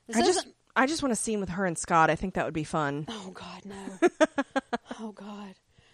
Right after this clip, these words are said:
Speaker 1: This isn't as much of an "I liked it" or "didn't like it." I'm honestly not sure my opinion on it.
Speaker 2: Okay.
Speaker 1: But I don't know how to feel about the Taskmaster is a woman twist.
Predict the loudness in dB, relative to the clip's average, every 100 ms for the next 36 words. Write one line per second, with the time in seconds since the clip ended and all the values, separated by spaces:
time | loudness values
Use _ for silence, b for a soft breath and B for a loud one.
0 | b -8 -4 -2 0 -2 0 0 0 0
1 | -2 -2 -4 -4 -4 -2 0 0 -2 -8
2 | -8 -6 -8 -8 -6 -4 -4 -8 -8 -8
3 | -8 -8 -6 -6 -6 -8 -10 -10 -10 -10
4 | -8 -8 -8 -10 -14 -20 -20 -14 -10 -2
5 | 0 2 0 0 -2 -2 -4 -4 -4 -4
6 | -4 -4 -4 -4 -4 -6 -12 -10 -6 -6
7 | -6 -12 -12 -14 -14 -10 -10 -6 -4 -4
8 | -8 -12 -16 -12 -12 -12 -14